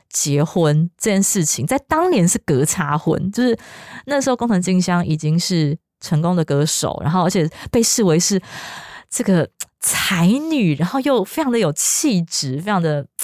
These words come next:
长相，那个相貌非凡这样子，而且重点是很有才华。然后呢，可是那时候木村拓哉只是一个小小的，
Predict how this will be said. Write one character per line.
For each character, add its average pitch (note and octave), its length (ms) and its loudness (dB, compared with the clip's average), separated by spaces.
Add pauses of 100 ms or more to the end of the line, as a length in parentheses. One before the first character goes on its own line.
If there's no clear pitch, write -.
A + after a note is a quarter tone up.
(280)
长 D#3 220 0
相， - 160 -8
那 G#3+ 120 -2
个 F#3 80 2
相 B3 260 0
貌 A3+ 200 2
非 G3+ 340 -2
凡 C#3 320 -8
这 D3+ 80 -8
样 D3 160 -6
子， - 160 -18
而 F3+ 60 -2
且 A#3+ 100 0
重 A3+ 120 0
点 F#3+ 60 0
是 G#3 60 2
很 G#3 60 4
有 D#3 100 2
才 - 220 -6 (120)
华。 - 200 -4 (720)
然 E4+ 100 2
后 G#4+ 80 4
呢， F4 80 2
可 C4+ 80 0
是 G3+ 100 2
那 C#4+ 100 0
时 D4 80 0
候 C#4+ 120 4
木 C#4 160 0
村 B3 140 0
拓 B3+ 120 2
哉 A3+ 120 4
只 F3 80 2
是 F#3+ 100 0
一 G#3+ 40 0
个 F3+ 60 2
小 C#3 220 0
小 D#3+ 220 0
的， - 220 -4